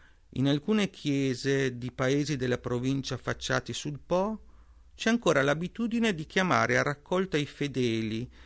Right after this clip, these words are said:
e organizzare preghiere a Dio affinché faccia tornare al più presto la pioggia. Anche in inverno la situazione meteo è pessima per il naturale abbassamento delle temperature,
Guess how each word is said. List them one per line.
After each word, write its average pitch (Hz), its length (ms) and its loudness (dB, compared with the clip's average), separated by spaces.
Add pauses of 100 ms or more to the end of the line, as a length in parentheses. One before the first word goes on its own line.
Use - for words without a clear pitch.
(100)
e 147 100 0
organizzare 160 640 4
preghiere 160 560 0
a 143 60 2
Dio 131 340 -2
affinché 151 540 -2
faccia 139 420 0
tornare 151 540 2
al 117 120 0
più 190 200 -8
presto 101 480 -4
la 123 100 -2
pioggia. 98 680 -6 (1600)
Anche 151 320 2
in 165 80 2
inverno 175 420 4
la 165 120 2
situazione 151 580 0
meteo 170 440 2
è 175 140 4
pessima 104 1080 -2 (720)
per 123 200 0
il 127 100 2
naturale 127 540 0
abbassamento 127 680 -2
delle 120 240 -2
temperature, 123 960 -2